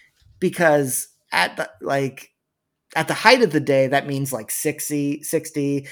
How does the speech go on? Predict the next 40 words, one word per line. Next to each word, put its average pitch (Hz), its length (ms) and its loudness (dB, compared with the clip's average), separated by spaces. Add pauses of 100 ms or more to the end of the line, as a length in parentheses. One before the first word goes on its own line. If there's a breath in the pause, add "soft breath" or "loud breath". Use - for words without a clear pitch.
(120)
and 151 140 -4
the 151 80 2
low 139 320 2
of 135 140 -4
the 139 80 -4
day 131 460 2
is 123 140 -4
somewhere 131 360 -2
in 127 140 -4
the 123 100 -2
low 127 340 0
fifties, 131 640 -6
like, 127 340 -4 (320 loud breath)
but - 160 -6
most 196 240 -2
of - 60 -12
the 151 80 -2
day 135 220 -2
is 120 120 -6
gonna 131 140 -6
be 127 160 -4
around 123 300 -6
that 110 200 -8
fifty-seven 139 640 -6
mark. 143 320 -4
I 170 60 -2
say, 196 240 -4
I'd 208 240 -2
say 190 120 -2
that's 131 220 -4
good 104 240 -12 (960 loud breath)
for, - 340 -4
for 127 220 -4
me. 123 460 -6 (360)
Uh, 117 360 -6
I 123 80 -6
could 117 100 -10
probably 110 280 -6
go 101 120 -12
fifty. - 500 -14